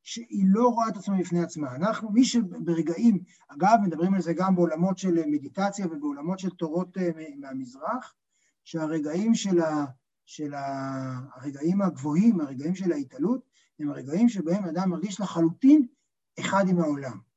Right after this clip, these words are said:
אחד עם המציאות. עכשיו, ו-, שאתה חלק ממנה לגמרי, שאתה לא נפרד בפני עצמו,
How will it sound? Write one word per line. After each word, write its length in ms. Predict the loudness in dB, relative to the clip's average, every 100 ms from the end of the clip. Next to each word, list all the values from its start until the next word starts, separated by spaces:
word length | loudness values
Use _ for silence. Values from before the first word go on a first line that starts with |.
| _ _ _ _ _ _ _ _ _ _ _ _ _ _ -12
אחד 240 | 0 2 4
עם 100 | 4
המציאות. 520 | 2 0 0 0 -2 _ _ _ _ _ _ _ _
עכשיו, 200 | -10 -10 -10 _ -12 -8
ו-, 240 | -8 -8
שאתה 280 | -10 -6 -6
חלק 460 | 0 4 6 6
ממנה 240 | 4 4 2
לגמרי, 340 | 4 4 2
שאתה 300 | -4 -4 0
לא 160 | 2 2 -2
נפרד 400 | -4 -4 -4 -4
בפני 220 | -4 -4
עצמו, 440 | -4 -4 -6 -8